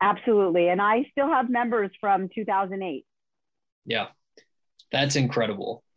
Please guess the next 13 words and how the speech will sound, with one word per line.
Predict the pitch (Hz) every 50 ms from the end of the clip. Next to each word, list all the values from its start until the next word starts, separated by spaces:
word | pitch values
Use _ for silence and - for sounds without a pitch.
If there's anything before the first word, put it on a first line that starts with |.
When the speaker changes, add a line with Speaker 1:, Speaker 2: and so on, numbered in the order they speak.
| _ _ _ _ _ _ -
Speaker 2:
Because | 120 117 110 - 117 107 104 104 104 - -
if | - 120 -
we're | 147 165 156
to | 156 160
look | 139 143 143 147
at, | 143 120 - 120
I |
mean, | 127 127 117 -
industry | 120 143 165 151 143 139 - 131 117
statistics | - - 117 113 - 117 117 - - 113 110 - -
suggest | - 117 113 110 110 123 117 110 110 - - - - - _ _ _ _ - 113
average | 120 123 135 139 131 131 127 120 117 117
length | 113 110 113 113 117 117 -